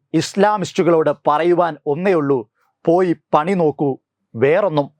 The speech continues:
പറയുവാനില്ല. അവരുടേതായിട്ടുള്ള താല്പര്യം, അവരുടെ ജീവിതം എങ്ങനെ ജീവിക്കണം, എങ്ങനെ മുന്നോട്ട് പോകണം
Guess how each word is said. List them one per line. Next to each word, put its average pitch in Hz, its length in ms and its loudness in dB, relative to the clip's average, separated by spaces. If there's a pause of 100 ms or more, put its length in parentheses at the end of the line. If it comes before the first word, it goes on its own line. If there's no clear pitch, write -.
പറയുവാനില്ല. 123 520 0 (480)
അവരുടേതായിട്ടുള്ള 170 640 0
താല്പര്യം, 165 400 -2 (320)
അവരുടെ 208 400 2
ജീവിതം 160 320 0 (220)
എങ്ങനെ 196 340 0
ജീവിക്കണം, 170 440 -2 (340)
എങ്ങനെ 233 280 2 (260)
മുന്നോട്ട് 180 380 0
പോകണം 170 240 0